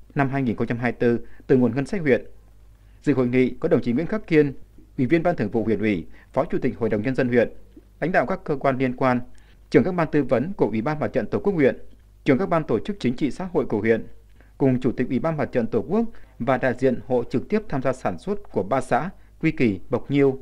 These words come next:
và Kim Phượng. Tại hội nghị, các đại biểu đã tham gia đóng góp nhiều ý kiến vào dự thảo hai phương án. Đối với dự thảo phương án sản xuất nông lâm nghiệp, các đại biểu đề nghị xem xét làm rõ nội dung về hỗ trợ phát triển cây na,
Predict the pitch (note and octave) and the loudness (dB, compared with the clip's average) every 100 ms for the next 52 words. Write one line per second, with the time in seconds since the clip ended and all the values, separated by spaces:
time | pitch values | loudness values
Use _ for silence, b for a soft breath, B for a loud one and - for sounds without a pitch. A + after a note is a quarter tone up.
0 | - G2+ A#2 G2+ A2+ B2+ - - - - | -4 -4 -2 2 2 2 -4 -16 -20 -20
1 | - - - C3 A#2+ G#2+ A#2 G2+ b b | -20 -20 0 2 2 2 2 0 b b
2 | G3+ D#3 B2+ A#2 D#3+ - D3+ C3+ C#3 A#2+ | -2 0 2 0 0 -4 -6 -2 -2 -2
3 | C3 F3 G#3+ - B2+ A2+ B2 B2 A#2 F#3 | -4 -6 -8 -4 0 0 0 0 0 -2
4 | B B - B2 A2+ C3+ G#2+ A2+ F#2 - | B B -2 0 0 -2 -2 -4 -6 -2
5 | C#3+ C#3+ C3+ A#2+ E3 - - - - - | -2 -2 0 0 -2 -8 -18 -20 -20 -20
6 | - - A#2+ F3 F#3 A2 F#2 - D3+ D3 | -14 -2 2 2 2 0 -4 -4 -4 -2
7 | A#2 F3 G#2+ - G3 E3 D3 C#3+ C#3 A#2+ | -4 -2 -4 -4 -6 -4 -4 -4 -2 0
8 | G2 - - b b b - F3+ C3 A#2 | 0 -4 -18 b b b -4 -2 0 0
9 | G#2+ G2+ G#2 G#2+ G2 b b b - C3+ | 0 0 0 -2 -2 b b b -2 0
10 | - A3 - - C3+ G#2+ G3 F#3 A#2 C#3+ | 0 -4 -6 -4 -2 -2 -2 -2 -2 -2
11 | D#3+ D#3 - - G#2 G#2+ - A2+ G3+ G3+ | -4 -4 -4 -4 -2 -4 -4 -4 -4 -4
12 | E3+ G#2 F2+ C3 C3+ B2+ | -2 -2 0 0 0 0